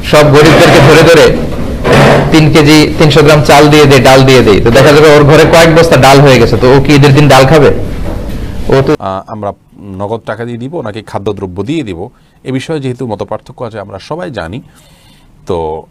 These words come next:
Speaker 2: দুইটা মতপার্থক্যেরই ভিত্তি আছে ভিন্ন ভিন্ন। আহ, খাদ্য দিয়ে কথা, দেয়ার কথা যে সমস্ত ওলামা একরাম বলে থাকেন তাদের, আহ, যে যুক্তির জায়গা সেটি হলো আসলে আপনার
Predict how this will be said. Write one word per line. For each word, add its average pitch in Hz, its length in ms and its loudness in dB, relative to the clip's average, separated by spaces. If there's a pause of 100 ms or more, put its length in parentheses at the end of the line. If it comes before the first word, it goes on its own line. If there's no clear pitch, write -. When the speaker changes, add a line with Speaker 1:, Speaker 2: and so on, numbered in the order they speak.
Speaker 2:
দুইটা 156 220 -6
মতপার্থক্যেরই 160 680 -12
ভিত্তি 117 340 -10
আছে 87 200 -12
ভিন্ন 90 220 -12
ভিন্ন। 78 300 -14 (440)
আহ, 82 280 -10
খাদ্য 143 220 -8
দিয়ে 143 220 -10
কথা, 135 260 -10
দেয়ার 117 240 -10
কথা 120 240 -16
যে 113 100 -16
সমস্ত 117 260 -16
ওলামা 110 180 -10
একরাম 107 180 -14
বলে - 160 -12
থাকেন - 300 -16 (360)
তাদের, 127 240 -8
আহ, 95 840 -12
যে 98 140 -10
যুক্তির 110 360 -10
জায়গা 82 300 -10
সেটি 131 200 -14
হলো 127 240 -6 (720)
আসলে 131 480 -8 (1200)
আপনার 90 480 -8